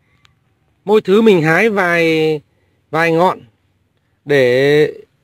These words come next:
các bạn thấy mình có giống con dê không? Con dê nó ăn, tập tính của nó là lên trên nương ăn mỗi thứ một vài thứ, một vài lá.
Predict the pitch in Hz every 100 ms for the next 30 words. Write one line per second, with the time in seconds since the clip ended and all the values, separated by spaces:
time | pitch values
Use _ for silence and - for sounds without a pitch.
0 | _ 196 214 147 151 190 220 190 180 196
1 | 185 190 220 190 214 208 208 190 _ _
2 | _ _ _ _ _ _ _ _ _ _
3 | - 185 190 202 202 196 185 202 196 190
4 | 151 _ - 165 - 165 214 196 160 190
5 | 185 165 160 165 185 - 185 190 196 185
6 | - 185 190 214 180 196 214 196 160 151
7 | 151 143 151 196 214 _ _ _ 156 143
8 | 147 143 165